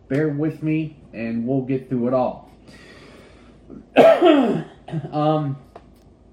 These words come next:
let's see here. Um,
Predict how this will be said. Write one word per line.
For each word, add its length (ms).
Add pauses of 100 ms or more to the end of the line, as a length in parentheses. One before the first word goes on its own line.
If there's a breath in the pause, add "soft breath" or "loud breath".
(800)
let's 220
see 260
here. 400 (1600 loud breath)
Um, 460